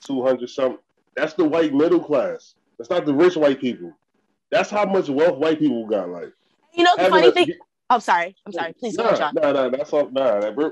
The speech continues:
Speaker 1: I'm just saying that's the white middle class, though. People playing these games like a quarter. These white people, yeah, I'm trying to, you know, these, you know, you know. I be seeing
Speaker 2: John,
Speaker 1: them on, be seeing them on, you know. Mm-hmm.
Speaker 2: John, you just said something that triggered something in my head. What'd you say about that two hundred and seventy-two thousand or something that they,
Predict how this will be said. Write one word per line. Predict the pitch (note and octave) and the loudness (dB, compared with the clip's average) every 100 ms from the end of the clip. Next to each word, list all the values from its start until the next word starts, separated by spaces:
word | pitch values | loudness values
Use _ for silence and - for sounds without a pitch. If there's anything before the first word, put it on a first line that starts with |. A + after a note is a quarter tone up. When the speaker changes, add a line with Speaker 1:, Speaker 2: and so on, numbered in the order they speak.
| B2+ | -4
Speaker 1:
I'm | C#3+ | -4
just | D#3+ E3 | -4 -2
saying | A3 F#3 | 0 2
that's | F#3 F#3 | 0 0
the | |
white | E3+ F3+ D#3+ | 0 0 2
middle | G#3 G3 | 0 0
class, | D3+ B2+ A2+ | 2 2 0
though. | G2+ A2 - _ _ _ _ _ - | -4 -10 -12 _ _ _ _ _ -2
People | F3+ D3+ | 0 0
playing | E3+ E3 D#3 | 2 2 2
these | D#3 | 2
games | C3 D3+ D#3 C#3+ | 2 2 2 0
like | C3+ A#2+ | -2 -4
a | |
quarter. | - D#3+ E3 D#3 - _ _ - | -6 -2 -2 -4 -12 _ _ -8
These | D#3+ | -6
white | C#3 E3 E3+ - | -4 -2 -2 -4
people, | - C#3 | -6 -2
yeah, | C3 A2+ | 2 2
I'm | A#2 | 0
trying | - C3 D3 | -2 -2 -2
to, | C#3+ G2+ | -6 -10
you | G#2+ | -8
know, | G2+ | -4
these, | C3 A#2 - A2 F#2+ | -4 -6 -16 -18 -16
you | G#2+ E3 D#3+ | -10 -4 0
know, | A2+ F#2+ - _ | 0 -2 -12 _
you | D#3+ A3 | -2 2
know. | C#3+ G2 F#2+ - _ _ _ _ C3+ | 2 0 -4 -14 _ _ _ _ 0
I | D3+ | 0
be | E3+ | 0
seeing | G#3+ B3+ | 2 4
Speaker 2:
John, | G3 | 4
Speaker 1:
them | F#3+ | 2
on, | F3 | 0
be | |
seeing | F3+ A3 | -4 -2
them | G#3 G3+ | -2 -2
on, | F#3 | -6
you | G3 | -6
know. | F3 F#3 _ _ - | -6 -8 _ _ -12
Mm-hmm. | D3+ | -4
Speaker 2:
John, | B3 B3+ A#3+ | 0 2 4
you | C#4+ | 4
just | C#4 - | 2 -2
said | - B3+ - | -2 -2 -4
something | B3 B3 A#3 | -14 -12 -14
that | G#3 | -12
triggered | C4+ A#3 A#3+ | -10 -6 -6
something | - A#3 A#3 | -8 -8 -6
in | A#3 | -4
my | G#3+ | -6
head. | A3+ A3 G3 F#3 | -2 -2 0 -2
What'd | B3 B3 | -4 -4
you | |
say | - B3 | -6 -6
about | B3 B3 A#3+ | -4 -4 -4
that | G#3 | -6
two | - C4 | -10 -8
hundred | C4 B3+ A#3+ | -8 -4 -4
and | A#3+ | -4
seventy-two | - B3 B3+ B3 C#4 | -2 -2 -2 -6 -8
thousand | C4 B3+ B3+ B3+ | -2 0 0 -4
or | B3+ | -8
something | - B3+ C4 | -10 -8 -6
that | B3+ | -4
they, | B3+ | -4